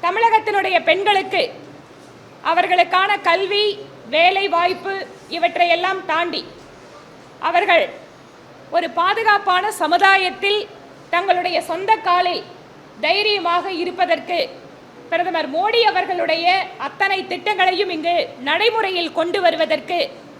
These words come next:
மகளிர் அணியின் சார்பில் செய்ய வேண்டிய பணிகளை குறித்தெல்லாம் இன்று ஆலோசிக்க இருக்கிறோம். பீகார் ஆகட்டும், ராஜஸ்தான் ஆகட்டும், மத்திய பிரதேசம், சமீபத்தில் நடந்து முடிந்த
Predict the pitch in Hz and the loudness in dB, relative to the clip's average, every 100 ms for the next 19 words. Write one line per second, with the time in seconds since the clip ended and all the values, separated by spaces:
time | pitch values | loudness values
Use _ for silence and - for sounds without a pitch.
0 | - - - - 285 370 392 359 320 302 | -20 -20 -20 -6 -4 -2 0 0 -2 -4
1 | 294 294 294 320 349 294 294 302 285 269 | -4 -4 -4 -6 -6 -6 -4 -4 -4 -6
2 | 269 302 302 285 285 247 262 269 349 294 | -6 -6 -6 -6 -10 -10 -8 -6 -6 -8
3 | 262 254 277 311 277 269 262 226 285 330 | -6 -6 -4 -4 -6 -12 -10 -6 -4 -4
4 | - - - - - - - - - - | -8 -20 -20 -20 -20 -20 -20 -20 -20 -20
5 | - - 208 339 339 359 320 302 294 - | -20 -18 -8 -4 0 0 2 0 -4 -4
6 | 330 285 294 302 349 330 294 285 285 269 | -4 -2 -4 -4 -6 -6 -4 -4 -6 -6
7 | 339 302 254 359 330 294 277 285 311 302 | -6 -6 -6 -6 -4 -4 -4 -4 -8 -10
8 | - - - - - 330 349 403 381 370 | -18 -20 -20 -20 -10 -6 -2 -4 0 -2
9 | 311 302 330 320 269 285 | 0 -4 -4 -6 -6 -6